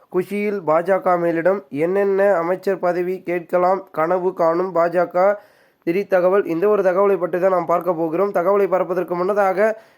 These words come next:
நீங்க நம்மளுடைய சேனலுக்கு புதிய பார்வையாளர்களாக இருந்தீர்கள் என்றால், மறக்காம நம்மளுடைய சேனலை சப்ஸ்கிரைப் செய்து வைத்துக் கொள்ளுங்கள் மக்களே. டெல்லியின் மூத்த பத்திரிகையாளர் ராஜகோபாலன் சமீபத்தில் அளித்த பேட்டியில்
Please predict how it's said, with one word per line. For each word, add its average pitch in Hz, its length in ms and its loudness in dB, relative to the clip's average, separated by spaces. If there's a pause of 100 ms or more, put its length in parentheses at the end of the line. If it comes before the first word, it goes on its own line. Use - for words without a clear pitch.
(100)
நீங்க 220 280 0
நம்மளுடைய 208 380 4
சேனலுக்கு 202 500 0
புதிய 196 340 0
பார்வையாளர்களாக 185 760 2
இருந்தீர்கள் 190 560 -2
என்றால், 185 440 0
மறக்காம 196 440 2
நம்மளுடைய 202 400 4
சேனலை 175 460 2
சப்ஸ்கிரைப் 196 360 0
செய்து 185 260 -2
வைத்துக் 170 300 -4
கொள்ளுங்கள் 170 360 0
மக்களே. 160 540 0 (400)
டெல்லியின் 214 440 -2
மூத்த 202 380 0
பத்திரிகையாளர் 185 960 2
ராஜகோபாலன் 185 920 2
சமீபத்தில் 190 600 -2
அளித்த 180 360 0
பேட்டியில் 180 580 -2